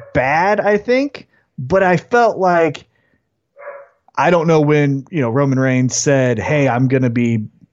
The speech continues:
unable to compete," but they kinda laid it up with, "Well, let's just go back to Dean and Seth."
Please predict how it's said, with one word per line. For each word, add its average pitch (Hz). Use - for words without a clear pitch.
unable 135
to 117
compete," 135
but 175
they 196
kinda 247
laid 170
it 160
up 175
with, 143
"Well, 202
let's 202
just 185
go 208
back 214
to 175
Dean 190
and 220
Seth." 277